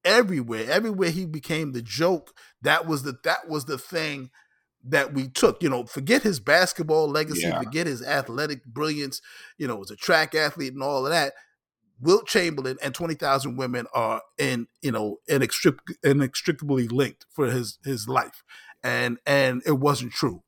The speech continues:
Speaker 1: And he, I think he, he had the biggest regrets about having said it or having had to deal with it.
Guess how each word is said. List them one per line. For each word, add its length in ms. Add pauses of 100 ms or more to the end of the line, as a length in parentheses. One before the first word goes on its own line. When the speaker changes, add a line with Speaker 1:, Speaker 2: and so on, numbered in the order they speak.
Speaker 1:
And 220
he, 360
I 140
think 260
he, 280
he 200
had 280 (480)
the 160 (100)
biggest 380
regrets 800 (560)
about 600
having 340
said 360
it 160
or 200
having 300
had 240
to 80
deal 400
with 240
it. 160